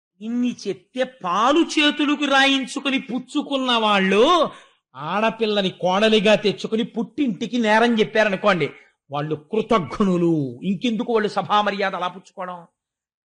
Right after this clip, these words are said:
కోడల్ని కూతురుగా దిద్దుకుని కడుపులో పెట్టుకోవాలి. అప్పగింతలు అందుకు పెట్టారు వివాహంలో. ఏ చేతకాని వాళ్ళు అయి పెట్టలేదు మన వాళ్ళు. ఏది చేసినా చాలా తెలివితేటలుగా పెడతారు. తన కోడల్ని తెచ్చుకున్నప్పుడు అంతే. ఒకసారి తన ఇంటి గడప దాటి లోపలికి వచ్చాక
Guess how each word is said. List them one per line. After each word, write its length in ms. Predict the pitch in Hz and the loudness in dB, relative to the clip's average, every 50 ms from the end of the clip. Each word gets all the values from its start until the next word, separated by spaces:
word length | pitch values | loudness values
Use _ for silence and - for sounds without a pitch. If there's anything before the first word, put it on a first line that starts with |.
| _ _ | _ _
కోడల్ని 500 | 151 160 175 196 220 220 208 190 185 214 | -12 -8 -6 -2 -2 0 0 -2 -2 -4
కూతురుగా 580 | 202 - - 240 254 254 269 247 202 185 190 233 | -6 -6 -6 -6 -4 -4 -2 -4 -2 0 -2 -2
దిద్దుకుని 640 | 170 135 - 185 190 151 151 277 294 285 247 233 254 | -2 -4 -4 -6 -6 -2 -2 -2 0 0 0 0 0
కడుపులో 500 | 247 - 226 233 254 - 294 285 294 277 | 2 2 2 2 2 0 2 2 2 4
పెట్టుకోవాలి. 560 | 247 262 254 254 226 233 226 208 180 147 123 - - _ _ _ | 4 2 0 0 2 2 4 4 2 0 -2 -8 -16 _ _ _
అప్పగింతలు 560 | - 175 - - 262 233 254 254 247 262 240 233 | -12 -12 -4 -2 -2 0 0 0 2 2 2 2
అందుకు 240 | 226 220 240 240 | 2 0 0 0
పెట్టారు 340 | 220 233 - - 269 247 202 | 0 0 2 2 2 0 2
వివాహంలో. 640 | 180 202 220 233 240 214 208 226 208 202 170 147 - - - - _ _ 180 | 0 0 0 2 2 2 2 2 2 2 2 2 0 -6 -16 -20 _ _ -6
ఏ 60 | 190 | -6
చేతకాని 720 | 185 - - 180 175 190 190 226 214 226 226 233 240 247 | -6 -4 -2 0 0 0 0 -2 -2 0 0 2 2 4
వాళ్ళు 240 | 247 247 247 247 247 | 4 4 4 6 4
అయి 100 | 247 233 | 4 4
పెట్టలేదు 420 | 254 226 - 254 240 247 247 254 | 2 2 2 2 2 4 4 4
మన 140 | 247 233 220 | 2 2 2
వాళ్ళు. 380 | 214 220 226 233 233 196 - - - _ _ - | 2 2 2 4 2 2 0 -2 -10 _ _ -4
ఏది 280 | 190 175 202 220 226 233 | 2 2 4 4 2 0
చేసినా 380 | - 254 247 247 247 240 240 | 0 -2 -2 0 2 2 2
చాలా 300 | 240 247 233 196 208 226 | 2 2 2 2 2 2
తెలివితేటలుగా 560 | 233 214 233 220 226 196 233 220 226 226 220 196 | 2 2 0 -2 0 -2 -2 -2 -2 -4 -4 -4
పెడతారు. 320 | 190 160 - 131 110 - _ _ _ _ _ _ _ _ _ _ _ _ _ _ 175 190 | -6 -8 -8 -14 -18 -20 _ _ _ _ _ _ _ _ _ _ _ _ _ _ -4 -2
తన 100 | 208 226 | -2 -2
కోడల్ని 520 | 226 - 226 233 240 240 247 247 254 247 | 0 0 2 4 4 4 4 4 2 2
తెచ్చుకున్నప్పుడు 680 | 247 247 240 - 254 - 247 226 240 233 233 226 240 240 | 0 -2 -2 -2 -6 -6 -4 -4 -2 -4 0 2 2 2
అంతే. 480 | 220 202 196 - - 180 131 - - _ | 2 0 -2 -4 -4 -6 -6 -6 -10 _
ఒకసారి 540 | 156 156 - 180 - - 185 190 220 240 254 | -8 -6 -6 -6 -4 -2 0 2 2 2 2
తన 180 | 247 240 220 220 | 0 0 0 0
ఇంటి 360 | 214 202 220 233 - 262 180 214 | 0 -2 -2 -4 -4 -4 -2 -2
గడప 200 | 208 226 220 240 | -2 -2 -2 -2
దాటి 300 | 233 233 233 233 233 247 | -2 -2 -2 -2 -2 -2
లోపలికి 380 | 220 208 220 - 240 240 233 220 | -2 0 0 0 -2 -4 -4 -4
వచ్చాక 340 | - - - 202 175 - | -6 -4 -4 -4 -2 0